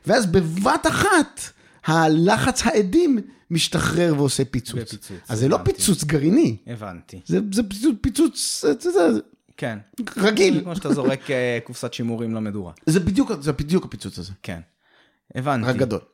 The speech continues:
Speaker 2: אוקיי, בסדר גמור. אז אני, בעיניי, באמת, ה-, הסיפור הזה של האנרגיה הגרעינית הוא מאוד, מאוד מצער, ומבחינתי זה עלה לאחד מ-, מ-, זה על סדר היום שלי מבחינתי, לדבר על הנושא הזה.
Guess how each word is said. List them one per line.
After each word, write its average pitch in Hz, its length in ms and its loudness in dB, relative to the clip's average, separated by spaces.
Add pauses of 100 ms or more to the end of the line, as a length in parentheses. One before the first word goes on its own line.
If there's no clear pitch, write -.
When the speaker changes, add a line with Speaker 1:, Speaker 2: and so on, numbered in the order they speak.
(520)
Speaker 2:
אוקיי, - 260 -4
בסדר 196 320 -2
גמור. 151 320 0
אז 135 120 -2
אני, 190 160 0
בעיניי, 180 360 -2
באמת, 151 320 -2
ה-, 127 160 0
הסיפור 156 380 -6
הזה 143 100 -4
של 123 200 -4
האנרגיה 127 360 0
הגרעינית 110 400 0
הוא 113 120 2
מאוד, 156 360 0
מאוד 131 240 2
מצער, 104 640 -2
ומבחינתי 104 800 -2
זה 131 180 0
עלה 131 380 2
לאחד 117 360 0
מ-, 117 300 2
מ-, 98 640 -2
זה 110 120 -2
על 147 60 2
סדר 147 320 0
היום 127 220 2
שלי 110 260 -2
מבחינתי, 90 500 -6
לדבר 104 420 0
על 139 100 2
הנושא 117 320 -2
הזה. 90 220 -2